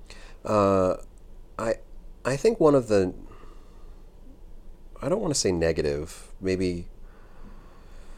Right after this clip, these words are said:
limiting or unproductive trends in the industry right now is, uh, going back to that concept of, like, piercers that have, that have been at it for two years, three years, less than five years.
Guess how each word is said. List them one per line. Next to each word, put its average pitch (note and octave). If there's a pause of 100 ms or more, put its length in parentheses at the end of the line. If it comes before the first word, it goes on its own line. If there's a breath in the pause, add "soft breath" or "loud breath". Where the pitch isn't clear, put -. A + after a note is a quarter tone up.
(200 soft breath)
limiting B2 (140)
or E2+
unproductive G#2
trends G#2+
in F#2
the F2
industry G#2+
right G#2+
now G#2+ (380)
is, F#2 (280)
uh, D#2+ (1000)
going G#2
back G2
to -
that F2+
concept F2+
of, D#2+
like, D#2+
piercers F#2
that F2
have, E2
that F2
have E2
been E2
at E2
it D#2
for D2+
two -
years, F2
three E2
years, D#2+
less C#3
than G2+
five D#2
years. C2